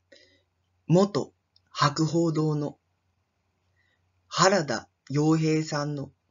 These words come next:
お父さんが、ワクマルの後に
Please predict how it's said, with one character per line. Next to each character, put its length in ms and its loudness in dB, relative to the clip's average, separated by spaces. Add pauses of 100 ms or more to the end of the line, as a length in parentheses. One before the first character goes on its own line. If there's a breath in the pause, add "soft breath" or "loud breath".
(880)
お 140 -2
父 240 2
さ 160 -4
ん 100 -8
が、 200 -14 (2250)
ワ 220 6
ク 140 0
マ 140 0
ル 120 -4
の 180 -6 (320)
後 320 0
に 200 -6